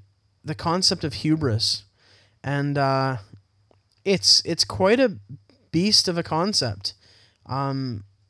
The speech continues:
I've kinda felt this way for, for a good while. And, and perhaps it comes from my critical perspective on, on pretty much everything, but I look at history, and then I look at how today <laughs> views history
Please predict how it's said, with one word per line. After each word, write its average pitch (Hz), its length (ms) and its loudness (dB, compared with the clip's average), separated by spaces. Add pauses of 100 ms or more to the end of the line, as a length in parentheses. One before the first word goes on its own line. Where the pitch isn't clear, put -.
(360)
I've 180 140 -2
kinda 254 200 -2
felt 170 340 0
this 160 200 -2
way 156 160 0
for, 135 320 -4
for 175 200 -6
a 175 40 -4
good 214 180 0
while. 127 500 2 (1400)
And, 139 440 0
and 147 200 0
perhaps 156 460 2
it 151 80 -2
comes 151 260 -2
from 147 160 -2
my 131 360 0 (320)
critical 151 420 0
perspective 139 640 -2
on, 127 300 -2 (480)
on 156 100 -6
pretty 339 180 2
much 269 180 0
everything, 147 540 -2
but 147 160 -4 (220)
I 160 120 -2
look 220 280 -2
at 151 140 -2 (200)
history, 127 680 0 (1120)
and 185 120 2
then 254 80 6
I 359 60 6
look 220 260 2
at 226 80 -2
how 180 360 0 (260)
today 165 600 4
<laughs> - 120 -18
views 269 380 4
history 123 600 0